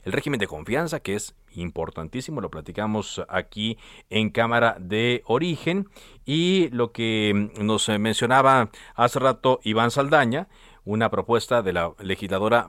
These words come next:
Patricia Armendáriz para que, eh, los remanentes que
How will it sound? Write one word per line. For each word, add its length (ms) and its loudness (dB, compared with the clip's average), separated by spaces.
Patricia 340 -2
Armendáriz 460 0
para 280 2
que, 440 -2
eh, 640 -10
los 340 -18
remanentes 760 -6
que 300 -8